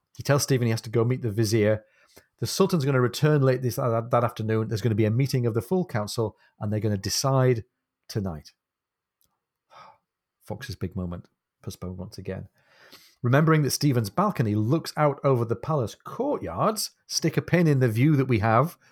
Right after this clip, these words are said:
from Stephen's balcony. Remembering that they have this view, Fox says, "I'm gonna come back and call on you this evening and hear about Kumai." And clearly, the unspoken thing is, "I'm gonna borrow your vantage point here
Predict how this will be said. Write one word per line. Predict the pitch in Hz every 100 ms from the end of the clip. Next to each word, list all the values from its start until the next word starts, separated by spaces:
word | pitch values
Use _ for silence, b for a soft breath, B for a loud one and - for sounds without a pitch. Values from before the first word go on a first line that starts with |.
| b
from | 123 104
Stephen's | 123 107 101
balcony. | 107 107 104 120 143 _ _ _ _ _ _ _ _ _ _ _
Remembering | 123 131 170 143 113
that | 127 - _ _ -
they | 110
have | 123 123
this | 104
view, | 92 107 143 113 110
Fox | - - 147 -
says, | 135 123
"I'm | 135 120
gonna | 110
come | 135
back | 117 107
and | 107
call | - 135
on | 107
you | 101
this | 92 -
evening | 95 95 92 - _ _ -
and | 101 92 - _
hear | 160 175
about | 131 117
Kumai." | - 110 98 110 127 - _ _ -
And | 120
clearly, | - 131 110 - - _ _ _ _
the | 123
unspoken | 117 117 - 131 101
thing | 98 98
is, | 98 - B B B 123
"I'm |
gonna | 117 110
borrow | 120 113
your | 107 104
vantage | 113 123 104 -
point | 87 87
here | 98 92